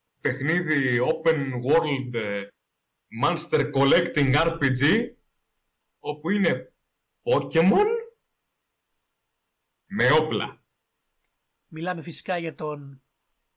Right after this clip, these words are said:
Speaker 2: όχι πασίγνωστο,
Speaker 1: Για τον
Speaker 2: αλλά τον τίτλο που ψήλο έσπασε τα μία τις τελευταίες μέρες, θα πάει πολύ καλά σε πωλήσεις, το Pal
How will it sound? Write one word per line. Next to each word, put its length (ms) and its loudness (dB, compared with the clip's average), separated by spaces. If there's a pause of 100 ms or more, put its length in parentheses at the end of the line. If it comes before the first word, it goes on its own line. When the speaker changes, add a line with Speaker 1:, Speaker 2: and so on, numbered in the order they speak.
(640)
Speaker 2:
όχι 240 -8
πασίγνωστο, 840 -8
Speaker 1:
Για 120 -2
τον 120 -20 (280)
Speaker 2:
αλλά 220 0
τον 180 -6
τίτλο 340 -4
που 240 -8 (240)
ψήλο 680 2 (560)
έσπασε 500 2
τα 140 -2
μία 140 -4
τις 100 -6
τελευταίες 460 -6
μέρες, 360 -8
θα 120 -10
πάει 140 -6
πολύ 180 -6
καλά 240 -2
σε 120 -6
πωλήσεις, 500 -12
το 260 -10
Pal 360 2